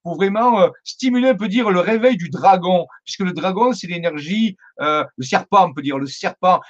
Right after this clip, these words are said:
l'énergie tellurique, l'énergie qui vient de la Terre, et on va la stimuler pour que bien ce vingt-huit juillet deux mille dix-neuf, elle puisse se propulser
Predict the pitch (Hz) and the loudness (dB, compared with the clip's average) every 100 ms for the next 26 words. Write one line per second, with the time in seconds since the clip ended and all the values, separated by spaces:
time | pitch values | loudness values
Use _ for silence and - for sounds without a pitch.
0 | _ 160 180 151 208 - - 233 220 208 | _ -8 -6 -6 -8 -8 -6 -4 -2 -4
1 | 190 180 175 180 185 165 208 190 151 - | -6 -6 -6 -6 -10 -10 -8 -4 -4 -2
2 | 240 247 - - 180 185 233 - _ 160 | -4 -4 -8 -4 2 4 4 2 _ -6
3 | - 302 220 214 247 - 185 147 254 240 | -6 -6 -4 -2 -4 -4 -4 -2 2 2
4 | 185 - - - 226 190 220 214 196 180 | 0 -10 -10 0 0 0 -4 -4 -4 -2
5 | 214 190 185 160 147 208 240 - _ - | -4 -2 -4 -6 0 2 2 -4 _ -4
6 | 170 - 240 - - - - - 254 185 | -2 0 0 0 -6 -8 -8 -4 -4 -2
7 | 208 - - 220 233 | -2 -4 -2 0 0